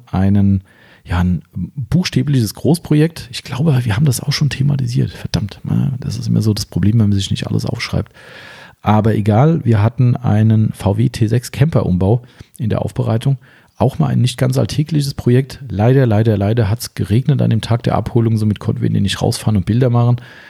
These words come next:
Sonst hätten wir das wirklich gerne dokumentiert. War eigentlich von der Größe her schon ein super spannendes Thema. Darum hat's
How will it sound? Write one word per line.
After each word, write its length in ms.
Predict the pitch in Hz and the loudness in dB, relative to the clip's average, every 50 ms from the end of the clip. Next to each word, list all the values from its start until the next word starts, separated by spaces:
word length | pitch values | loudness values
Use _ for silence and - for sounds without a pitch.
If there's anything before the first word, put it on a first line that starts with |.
| - _ | -20 _
Sonst 200 | - - 101 - | -6 -6 -4 -2
hätten 140 | 101 - - | -2 -2 0
wir 60 | 107 | 0
das 180 | 101 98 - | 0 0 -2
wirklich 240 | - 113 113 101 - | -2 -2 -2 -2 -2
gerne 240 | - 107 107 123 123 | 0 0 2 2 2
dokumentiert. 640 | 120 117 104 - 110 107 98 - - 131 139 135 - - - - - - - - - - - - - _ _ | 0 -2 -2 0 0 0 0 0 2 0 0 0 -2 -14 -20 -20 -20 -20 -20 -20 -20 -20 -20 -20 -20 _ _
War 440 | - 92 92 101 104 110 104 - - | -12 -4 0 0 2 2 0 -2 -2
eigentlich 320 | 117 123 117 107 - - - - _ - | 0 0 0 0 -2 -6 -8 -14 _ -8
von 160 | - - 110 | -2 0 0
der 80 | 110 | 0
Größe 380 | 101 - - 117 135 160 160 160 | 0 0 2 2 2 4 4 2
her 160 | 147 143 139 | 2 2 2
schon 180 | - - 135 139 | 0 0 0 0
ein 140 | 131 131 113 | 0 -2 -2
super 240 | - 139 147 139 | -2 0 -2 -2
spannendes 340 | 127 - - 123 127 123 - | 0 0 0 0 0 0 -2
Thema. 340 | - - 123 127 135 131 127 | 0 0 2 2 2 2 2
Darum 240 | 117 117 107 110 104 | 2 0 0 2 0
hat's 300 | 104 - - - - | 0 -2 -4 -12 -14